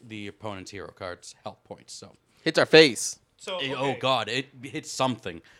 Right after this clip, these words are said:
Speaker 2: <laughs>
Speaker 3: So, uh, so
Speaker 1: So finish up with the rhinoceros.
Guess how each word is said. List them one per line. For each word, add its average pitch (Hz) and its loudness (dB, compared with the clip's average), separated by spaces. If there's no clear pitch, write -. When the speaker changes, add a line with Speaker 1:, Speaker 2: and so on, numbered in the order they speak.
Speaker 2:
<laughs> 170 -8
Speaker 3:
So, 175 -6
uh, 156 -12
so 147 -20
Speaker 1:
So 185 -6
finish 190 -4
up 185 0
with 202 -2
the 165 0
rhinoceros. 120 0